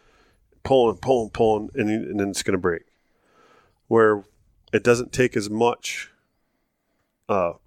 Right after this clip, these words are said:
physical, you know, force to, you're not pulling as hard. You're not pulling through every shot. I mean, you should be pulling on that back wall, but now you're, now,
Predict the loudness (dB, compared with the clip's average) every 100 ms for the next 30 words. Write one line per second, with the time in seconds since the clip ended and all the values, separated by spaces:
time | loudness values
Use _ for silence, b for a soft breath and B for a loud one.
0 | _ 4 4 4 -4 -4 -2 -2 -6 _
1 | _ _ _ _ _ -6 -4 -4 -2 2
2 | 2 2 -2 -10 _ _ 0 2 0 b
3 | b b b 2 2 0 _ _ _ 2
4 | 4 4 4 2 0 2 2 2 0 -2
5 | 0 -2 0 2 2 0 0 0 0 0
6 | 2 2 0 -6 -4 -2 2 2 2 0
7 | 2 4 4 4 2 2 0 0 0 0
8 | -2 b b b b b 2 2 0 _
9 | _ _ 4 4 4 0 -6 0 4 4
10 | 2